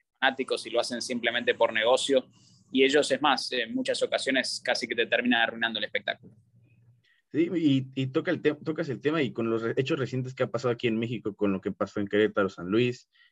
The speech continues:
Speaker 2: en Cruz Azul, Chivas, afuera del, del hotel hace un par de semanas.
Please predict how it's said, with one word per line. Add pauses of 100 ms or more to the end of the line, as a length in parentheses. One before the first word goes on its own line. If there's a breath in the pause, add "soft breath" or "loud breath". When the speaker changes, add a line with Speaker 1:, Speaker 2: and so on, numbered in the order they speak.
(180)
Speaker 2:
en
Cruz
Azul,
Chivas,
afuera
del,
del
hotel
hace
un
par
de
semanas.